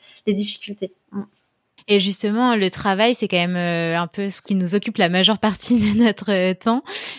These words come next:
Speaker 2: Euh, est-ce qu'il y a des jobs qui sont plus adaptés, euh, au T D A H ?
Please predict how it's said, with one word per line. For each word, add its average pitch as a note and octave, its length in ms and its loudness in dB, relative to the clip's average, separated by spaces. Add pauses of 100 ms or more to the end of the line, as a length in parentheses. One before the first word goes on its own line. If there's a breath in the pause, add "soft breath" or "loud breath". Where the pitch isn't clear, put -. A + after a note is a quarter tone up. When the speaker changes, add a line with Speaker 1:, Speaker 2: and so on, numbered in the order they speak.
Speaker 2:
Euh, F#3+ 40 2
est-ce F#3+ 280 4
qu'il B3+ 120 2
y B3 100 4
a F#3 80 6
des F3 200 -2
jobs A3 260 0
qui - 120 -10
sont F3 260 -8
plus A3 240 -6
adaptés, G#3 640 -2 (120)
euh, E3+ 400 -2
au F3+ 100 -4
T F#3+ 160 -8
D F3 160 -4
A F3 160 -2
H ? - 280 -8